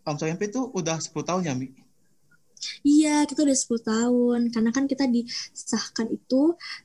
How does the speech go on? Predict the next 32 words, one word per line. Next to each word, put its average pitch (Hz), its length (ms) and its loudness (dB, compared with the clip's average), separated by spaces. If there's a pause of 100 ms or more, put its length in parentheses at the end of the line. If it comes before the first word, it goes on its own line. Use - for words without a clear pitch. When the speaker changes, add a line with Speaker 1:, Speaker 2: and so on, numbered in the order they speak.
(100)
Speaker 2:
eh, 220 320 2
di 208 160 2
Desember 220 400 4
dua 220 160 2
ribu, 214 160 -2
dua 214 320 0
ribu 208 160 2
sepuluh. 196 720 0
Jadi 196 400 0
kita - 160 -6
sekarang 233 400 -2
udah 220 240 -2
mau 208 320 -2
menginjak, 202 400 -2 (160)
udah 240 240 4
menginjak 226 400 4
usia 240 320 2
sepuluh 214 320 -2
tahun. 185 320 -4 (880)
Speaker 1:
Oh, 139 80 -20
pasti 135 320 -10
udah 147 160 -4
lama 127 240 0
ya 139 80 0
perjalanan 117 480 -2
amsa 113 320 -4
U 117 80 -4
M 117 160 -6
P 120 160 -8
di 113 400 -6 (160)
organisasi. 120 960 -10 (420)
Eh, 131 380 -4